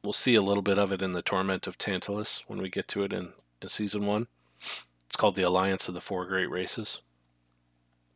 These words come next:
um, which are made up of, uh, the Ancients, the Asgard,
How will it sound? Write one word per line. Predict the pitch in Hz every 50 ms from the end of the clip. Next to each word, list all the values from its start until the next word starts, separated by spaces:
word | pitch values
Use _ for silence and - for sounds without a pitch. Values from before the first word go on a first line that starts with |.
| - _ _ _ _ _ _ - - - -
um, | - 180 170 165 - 156 170 165 - - - _ _ _ -
which | - 107 - -
are | 101 95
made | 98 95 95 92 95
up | 92 92 - - - - -
of, | 98 95 92 92 90 87 80 - - - _ _ _ _ _ - - - - - - - - - - - - - - - - - - - - -
uh, | - 135 117 110 104 98
the | 95 110 92
Ancients, | 110 113 117 - - 120 110 107 - - - - - _ _ _ -
the | 101 101 98 101
Asgard, | 101 98 95 - 101 98 98 98 98 95 92